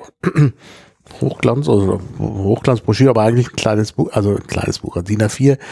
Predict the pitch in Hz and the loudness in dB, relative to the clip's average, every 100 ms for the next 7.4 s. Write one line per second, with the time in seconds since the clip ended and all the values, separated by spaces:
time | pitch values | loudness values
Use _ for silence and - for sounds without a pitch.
0 | - _ - 110 113 110 110 107 - 127 | -18 _ -2 2 2 0 -2 -4 -2 0
1 | 214 - - - - - - _ 131 127 | 0 -2 -20 -18 -16 -18 -20 _ 2 4
2 | 127 117 _ _ _ _ _ _ _ _ | 2 0 _ _ _ _ _ _ _ _
3 | _ _ _ _ _ _ - _ 120 120 | _ _ _ _ _ _ -20 _ 0 2
4 | 113 - 117 107 110 110 107 104 - _ | 0 0 2 2 4 4 2 0 -8 _
5 | _ _ _ _ _ _ - 127 98 113 | _ _ _ _ _ _ 0 0 2 0
6 | 135 143 127 123 123 117 113 117 123 113 | 2 2 2 2 2 -2 -2 -4 -4 -4
7 | 120 110 113 | -4 -2 -2